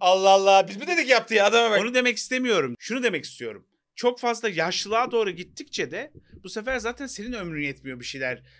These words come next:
Speaker 2: ya da işte işin yetmiyor bir şeyler vermeye falan. Yani bu bir kısır döngüye bağlanıyor günün sonunda. Ama ben bunu şöyle geçip şuna geliyorum. Peki biz ne demek istiyoruz aslında?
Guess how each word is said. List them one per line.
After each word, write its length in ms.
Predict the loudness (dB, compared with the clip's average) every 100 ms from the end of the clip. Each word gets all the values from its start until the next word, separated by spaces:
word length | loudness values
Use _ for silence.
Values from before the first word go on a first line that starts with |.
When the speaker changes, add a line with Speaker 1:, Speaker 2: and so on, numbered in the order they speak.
| _
Speaker 2:
ya 120 | -10
da 80 | -8
işte 280 | -10 -10 -12
işin 340 | -12 -10 -8
yetmiyor 540 | -8 -10 -12 -12 -12 -10
bir 40 |
şeyler 400 | -12 -6 -4 -4 -6 -20 _ _
vermeye 580 | -8 -4 -2 -2 -4 -6
falan. 360 | -6 -6 -8 _ _ _ _
Yani 200 | -8 -8 -6
bu 60 |
bir 100 | -12
kısır 340 | -12 -10 -8 -6
döngüye 380 | -8 -4 -4
bağlanıyor 400 | -2 -2 -4 -10
günün 200 | -14 -20
sonunda. 360 | -18 -18 -16 -10
Ama 240 | -8 -6
ben 220 | -4 -6 -8
bunu 120 | -14
şöyle 240 | -10 -8
geçip 340 | -8 -10 -12 -14
şuna 340 | -12 -10 -10 -10
geliyorum. 420 | -12 -10 -14 -16 _ _ _
Peki 220 | -14 -14
biz 120 | -10
ne 120 | -4
demek 200 | -4 -4
istiyoruz 380 | -10 -14 -14 -14
aslında? 520 | -14 -16 -18 -20 -20